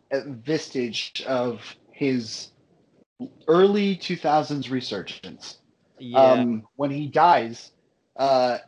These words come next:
Speaker 1: uh, all of his good stuff's gonna come back, and we're all gonna enjoy it again, and it's amazing. I would say the things that I enjoyed the most coming back to this was watching his fifties show, your show of shows that he wrote for,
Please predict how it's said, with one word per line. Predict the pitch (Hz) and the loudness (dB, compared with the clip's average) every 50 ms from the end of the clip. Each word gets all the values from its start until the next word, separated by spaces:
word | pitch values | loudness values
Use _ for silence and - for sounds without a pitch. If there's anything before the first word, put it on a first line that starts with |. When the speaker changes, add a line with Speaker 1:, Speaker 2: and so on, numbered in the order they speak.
| - | -4
Speaker 1:
uh, | 127 131 127 120 123 120 113 - - _ _ _ _ _ 143 135 127 _ - | -2 0 0 0 0 0 -2 -4 -8 _ _ _ _ _ -20 -20 -20 _ 4
all | 131 135 143 147 147 | 6 6 6 4 2
of | 135 | 0
his | 127 131 131 117 - | -4 -8 -8 -10 -10
good | - 139 131 - | -8 -8 -8 -8
stuff's | - - 139 120 113 - | -8 -6 -6 -6 -6 -6
gonna | - 127 117 110 | -8 -10 -10 -10
come | - - 120 110 | -10 -10 -10 -8
back, | 104 131 127 127 127 - | -6 -6 -6 -6 -6 -8
and | 127 110 104 | -8 -8 -6
we're | 113 | -6
all | 110 110 107 | -6 -6 -6
gonna | 104 107 107 | -6 -4 -4
enjoy | 107 104 98 95 110 104 101 | -4 -4 -4 -4 -2 -2 -2
it | 98 | -2
again, | 98 - 101 98 95 98 | -2 -6 -6 -4 -4 -4
and | 87 95 | -4 -4
it's | 98 95 - | -6 -8 -6
amazing. | 104 104 104 95 92 - 95 - - 117 - | -4 -4 -4 -4 -4 -8 -8 -8 -8 -4 0
I | - 165 | 2 2
would | 185 202 190 | 2 0 -2
say | - - 196 | -2 -2 -2
the | 175 156 156 | -2 -2 -6
things | - 160 151 151 131 | -6 -4 -4 -4 -4
that | 143 139 | -4 -4
I | 139 | -2
enjoyed | 139 135 127 - 131 127 123 120 120 | -4 -4 -4 -4 -4 -4 -6 -6 -6
the | 120 | -8
most | 117 113 120 120 123 123 - - - - | -6 -6 -4 -4 -6 -8 -10 -14 -14 -10
coming | - 131 120 117 | -6 -6 -6 -4
back | 110 113 107 107 - | -4 -4 -4 -4 -8
to | - | -10
this | 101 107 104 101 - - - _ _ _ _ _ _ _ - - - _ _ | -8 -6 -6 -6 -8 -14 -20 _ _ _ _ _ _ _ -20 -20 -20 _ _
was | 113 117 120 117 113 110 107 98 - - - - - - - _ - 113 107 - _ - - - | 2 4 4 6 6 4 2 -2 -8 -14 -18 -18 -20 -20 -20 _ -14 -14 -14 -12 _ -18 -16 -6
watching | 110 113 127 135 135 - - 175 165 | 0 2 2 2 2 0 -2 -2 -2
his | 147 120 143 131 - - | -2 -2 -4 -4 -4 -2
fifties | - 147 147 147 - 147 123 | -2 -2 -2 -2 -6 -6 -6
show, | - - - 98 85 | -4 -6 -6 -6 -8
your | 82 92 110 117 | -6 -4 -4 -2
show | - - 151 143 147 | 0 0 2 2 2
of | 139 | 2
shows | - - - 147 147 120 113 | 0 -2 0 0 -2 -2 -2
that | 113 104 | -6 -8
he | 104 | -6
wrote | 95 107 113 127 - - | -4 -2 -2 -2 -4 -6
for, | - 95 80 - | -6 -8 -8 -8